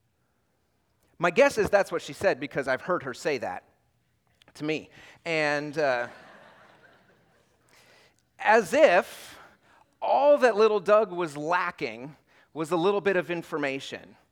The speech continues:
"Oh, wow, I didn't realize that we weren't allowed to stand up on the front pew and, uh, and comment on the duration of the pastor's sermon series. Well, now that I know we're not allowed to do that, I won't do that anymore."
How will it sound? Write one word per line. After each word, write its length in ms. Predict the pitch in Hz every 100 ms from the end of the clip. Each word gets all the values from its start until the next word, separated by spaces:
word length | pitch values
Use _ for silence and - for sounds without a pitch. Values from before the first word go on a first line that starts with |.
| _ _ _ -
"Oh, 120 | 277
wow, 260 | 277 220
I 120 | 127 160
didn't 200 | 214 180
realize 720 | 254 208 123 117 143 180 -
that 140 | 165
we 120 | 170
weren't 160 | 170 170
allowed 240 | 175 208
to 40 | 185
stand 380 | - 135 151 151
up 220 | 170 160
on 160 | 147
the 80 | 143
front 300 | - 175 139
pew 420 | - 247 175 185
and, 440 | 151 151 156 156 151
uh, 220 | 156 147 165
and 180 | 156
comment 680 | - - 208 233 123 165 - -
on 360 | 139 143 143
the 100 | 135
duration 520 | 127 135 147 220 -
of 60 | 135
the 80 | 139
pastor's 380 | 139 127 160 -
sermon 260 | 240 226
series. 400 | 127 113 90 98
Well, 100 | 117
now 160 | 101 113
that 100 | 110
I 60 | 107
know 160 | 123
we're 100 | 110
not 160 | 117 113
allowed 220 | 113 101
to 60 | 104
do 160 | 202
that, 280 | 190 98 147 _ _ _ _ _ _ _ -
I 60 |
won't 180 | 123 196
do 120 | 294
that 180 | 247 143
anymore." 500 | 120 113 110 87 -